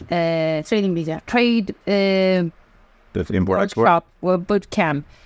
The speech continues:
Speaker 1: And D nine, and it's to get the D nine one visa, which is a very new visa issued by the Korean government. Uh, yeah, I think, uh, this year or last year. And it's essentially, uh, for anybody who wants to run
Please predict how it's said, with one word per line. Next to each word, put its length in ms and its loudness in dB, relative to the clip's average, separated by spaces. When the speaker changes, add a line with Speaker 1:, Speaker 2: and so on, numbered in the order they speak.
Speaker 1:
And 160 2
D 140 2
nine, 480 2
and 120 2
it's 220 -2
to 100 -2
get 260 0
the 100 0
D 180 0
nine 240 4
one 220 4
visa, 240 2
which 160 -2
is 80 -2
a 60 2
very 280 2
new 220 2
visa 520 0
issued 320 -4
by 140 0
the 140 -6
Korean 380 -2
government. 600 2
Uh, 640 -4
yeah, 200 4
I 80 2
think, 360 0
uh, 60 0
this 220 -2
year 180 4
or 40 2
last 320 -2
year. 220 0
And 440 2
it's 340 -6
essentially, 840 2
uh, 380 0
for 160 0
anybody 480 2
who 180 -2
wants 260 2
to 80 0
run 280 0